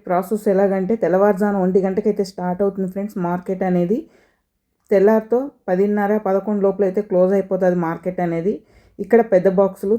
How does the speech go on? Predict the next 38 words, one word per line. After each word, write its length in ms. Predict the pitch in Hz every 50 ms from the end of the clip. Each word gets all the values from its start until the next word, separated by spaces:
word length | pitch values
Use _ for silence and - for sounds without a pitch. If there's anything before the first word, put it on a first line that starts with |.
| 226
తి-, 220 | 190 180 180 - - - 180
ఇరవై 200 | 180 180 185 190 196
ఐదు 120 | 180 190 185 185
కిలోల 240 | 180 175 175 175 175 165 170
బాక్సులు 320 | 165 165 165 - - 175 170
అన్నమాట. 320 | 165 165 170 170 165 170 208 262 330 330 _ _ _ _ _ _ -
త్రీ 120 | 196 220 240 233
గ్రేడ్ 220 | 240 247 240 226 233 226
కాయలు, 220 | 202 202 202 208 208 202 190
నాస్ 240 | 180 180 185 180 - -
కాయలు, 220 | 185 180 175 185 180 -
పూడికాయలు, 440 | 202 214 220 214 - 240 233 226 220 190
అన్‌క్వాలిటీ 380 | 185 185 185 214 214 208 220 214 208
టొమాటో 300 | 190 175 175 180 185 202 196 -
చూసుకుంటే 360 | 180 180 - - 185 180 190 165 170
కనుక 180 | 165 170 - 214 285 - _ _ _ _ _ _ -
వంద 180 | - 180 202 220 233 233
రూపాయల 240 | 226 226 233 226 226 214
నుంచి 180 | 208 202 208 233 190 190
రెండు 140 | 180 190 196 196
వందలు, 240 | 202 202 202 208 208 202 180
మూడు 160 | 170 170 180 185
వందలు, 260 | 180 185 185 190 214 226 202 170
నాలుగు 240 | 165 175 180 175 180
వందలు, 240 | 180 180 180 180 214 294 - _ _ _ _ _ _ -
నాలుగు 260 | 175 170 185 214 214 233
వందల 180 | 233 226 226 233 226 208 190
యాభై 220 | 190 196 190 208 208 202
రూపాయల 260 | 190 180 190 196 196 185
వరకు 180 | 185 185 185 196
అయితే 120 | 185 202 185 - 185
టాప్ 200 | 165 165 165 160 185
ధర 100 | 180 175 180
పోతున్నాయి. 340 | 170 165 - 165 165 196 233 294 _ _ _ _ _ _ - 180
అలాగే 220 | 190 208 214 247 233 -
ఫస్ట్, 280 | 214 185 190 _ - - _ - - - -
సెకండ్ 260 | 202 185 208 226 233 226
క్వాలిటీ 240 | 240 226 220 226